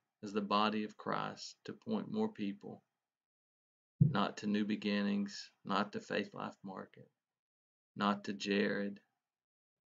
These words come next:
but to Jesus Christ. In Jesus' name, I pray. Amen. Hey, I've got a, uh,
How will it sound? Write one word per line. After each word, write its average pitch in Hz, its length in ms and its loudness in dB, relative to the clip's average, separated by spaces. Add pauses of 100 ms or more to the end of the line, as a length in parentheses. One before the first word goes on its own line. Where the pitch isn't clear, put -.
(340)
but 95 320 -2 (220)
to 98 320 -4 (340)
Jesus 107 720 -4 (460)
Christ. - 600 -10 (1000)
In 98 160 -6
Jesus' 107 440 0
name, 104 420 -2 (840)
I 101 140 0
pray. - 420 -10 (1000)
Amen. 50 720 -6 (1600)
Hey, 117 220 10
I've 113 160 6
got 131 480 8
a, 113 320 10
uh, 95 160 4